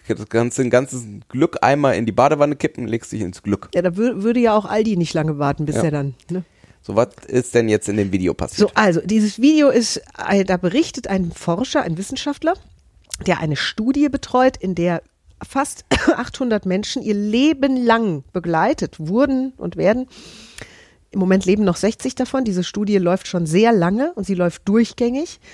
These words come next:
Speaker 2: Und diese Menschen werden immer wieder in regelmäßigen Abständen befragt zu ihrem Leben, zu ihrer momentanen Situation.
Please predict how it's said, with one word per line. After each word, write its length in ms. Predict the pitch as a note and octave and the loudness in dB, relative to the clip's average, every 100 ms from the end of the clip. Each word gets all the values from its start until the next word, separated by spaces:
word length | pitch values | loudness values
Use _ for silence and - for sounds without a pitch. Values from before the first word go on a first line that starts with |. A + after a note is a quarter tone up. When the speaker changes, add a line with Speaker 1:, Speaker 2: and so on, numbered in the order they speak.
| - - | -20 -10
Speaker 2:
Und 100 | G3+ | -4
diese 140 | G3 | 0
Menschen 380 | F#3+ F#3+ A3+ A3+ | 2 2 0 0
werden 200 | G3+ F#3+ | 2 2
immer 300 | A3+ B3+ G#3 | 0 -2 -2
wieder 240 | F#3+ C4+ | 0 2
in 100 | A#3 | 2
regelmäßigen 600 | F3+ G3 A#3+ G3+ F#3+ F#3 F3 | 2 2 2 2 0 -2 -4
Abständen 480 | F3+ - A3+ G#3+ G3+ | -6 -2 -2 0 -2
befragt 500 | E3+ E3 F3+ A3 - | -4 0 0 0 -4
zu 100 | - | -6
ihrem 160 | D#3 | -2
Leben, 340 | D#3+ A#3 A3+ G#3 | 2 4 4 0
zu 120 | - | -2
ihrer 140 | G#3+ F3 | -2 0
momentanen 460 | E3+ E3 E3 E3 | -2 -2 -2 -2
Situation. 760 | D#3+ D#3+ E3+ - A#3+ A#3+ A#3 A3+ | -2 -4 -4 -4 0 2 2 -2